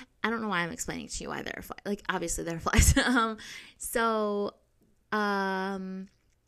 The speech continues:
like, I wanna tell it in chronological order, but, like, you kinda just need to know, like, what's going on. So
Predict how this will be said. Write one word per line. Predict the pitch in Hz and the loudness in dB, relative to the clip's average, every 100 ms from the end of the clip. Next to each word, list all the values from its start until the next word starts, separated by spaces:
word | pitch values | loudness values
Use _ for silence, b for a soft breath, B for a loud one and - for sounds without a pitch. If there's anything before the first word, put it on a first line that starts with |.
| _ _ _ _ | _ _ _ _
like, | 233 240 | -2 0
I | 233 - | -2 -2
wanna | 208 240 | -2 0
tell | 233 220 | 0 0
it | 185 | -4
in | 185 | -6
chronological | - 180 175 170 - - | -4 -4 -2 -4 -4 -6
order, | 180 175 | -2 0
but, | 165 - | -2 -4
like, | 170 170 | -6 -6
you | |
kinda | - 190 180 | -6 -4 -6
just | 170 - | -6 -6
need | 165 | -6
to | - 156 | -6 -6
know, | 160 | -6
like, | 185 | -8
what's | 160 - | -10 -6
going | 147 | -2
on. | 175 127 B B B - | 0 0 B B B -12
So | - 240 233 220 | 0 2 2 0